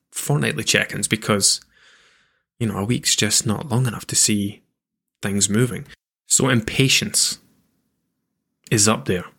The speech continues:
with one of the main reasons that people may feel like they've hit a weight loss plateau. Second one, and this is probably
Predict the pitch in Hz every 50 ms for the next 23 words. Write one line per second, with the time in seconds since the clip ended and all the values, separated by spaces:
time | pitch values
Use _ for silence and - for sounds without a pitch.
0 | _ - 120 - - - 104 95 98 113 110 110 113 104 98 104 107 101 104 104
1 | 107 107 104 110 104 98 101 101 101 98 95 92 92 92 92 98 98 92 - -
2 | - - - - _ _ _ - - 123 110 - - 110 101 101 104 101 101 -
3 | - - 104 98 98 107 127 135 - 113 104 107 107 - - 101 - - - 120
4 | - 107 104 98 101 101 113 107 98 92 90 - - - 98 95 - - - -
5 | - - - - - - - - - - 165 147 - - 135 113 107 101 95 92
6 | 101 - 117 110 120 127 127 - 135 123 110 - - - - - 120 113 110 110
7 | 104 98 104 104 101 101 -